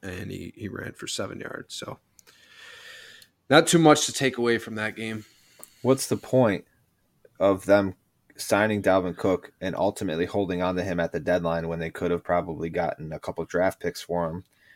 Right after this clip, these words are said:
Speaker 2: if they're not even gonna use the guy?
Speaker 1: That's the thing. Like, you're just wasting the guy away there.
Speaker 2: Hmm. Well, hopefully they figure that
Speaker 1: I
Speaker 2: out.
Speaker 1: don't wanna, I didn't wanna,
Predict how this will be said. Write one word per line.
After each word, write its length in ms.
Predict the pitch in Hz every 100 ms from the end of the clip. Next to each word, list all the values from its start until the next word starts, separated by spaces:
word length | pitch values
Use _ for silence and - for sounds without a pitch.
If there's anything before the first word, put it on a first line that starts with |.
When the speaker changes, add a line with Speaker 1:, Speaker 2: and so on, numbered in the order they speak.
| -
Speaker 2:
if 100 | -
they're 120 | 95
not 160 | 92 92
even 220 | 92 87
gonna 100 | 85
use 240 | 85 92 80
the 80 |
guy? 200 | 67 65 - _ _ _ _ _ _ _ _ _ _ _ _ _ _ _ _ _ _ -
Speaker 1:
That's 200 | 101 -
the 40 |
thing. 300 | - 110 98
Like, 200 | 92 92 98
you're 80 |
just 220 | 98 98 101
wasting 340 | 101 95 -
the 80 | 98
guy 220 | 92 95
away 280 | 95 - -
there. 220 | - - _ _ _ _ _ _ _ -
Speaker 2:
Hmm. 140 | 92 - _ _ _ _ _ -
Well, 140 | 92
hopefully 240 | 101 104
they 100 | 92
figure 280 | 90 92 90
that 140 | 90 101
Speaker 1:
I 20 |
Speaker 2:
out. 40 |
Speaker 1:
don't 120 | 123
wanna, 180 | 127 120
I 100 | 113
didn't 180 | 131 135
wanna, 280 | 131 127